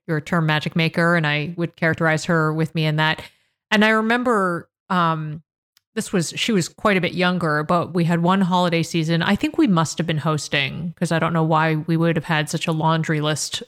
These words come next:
of things to do otherwise. But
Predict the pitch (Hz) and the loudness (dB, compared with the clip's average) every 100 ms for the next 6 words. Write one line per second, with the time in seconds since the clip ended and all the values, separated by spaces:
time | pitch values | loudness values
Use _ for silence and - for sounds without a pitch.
0 | _ 147 - 175 170 196 175 185 170 170 | _ -4 2 2 2 2 2 4 2 2
1 | 175 175 196 196 - _ _ _ _ _ | 2 2 0 -4 -12 _ _ _ _ _
2 | _ _ _ _ _ _ _ - 196 180 | _ _ _ _ _ _ _ -2 2 2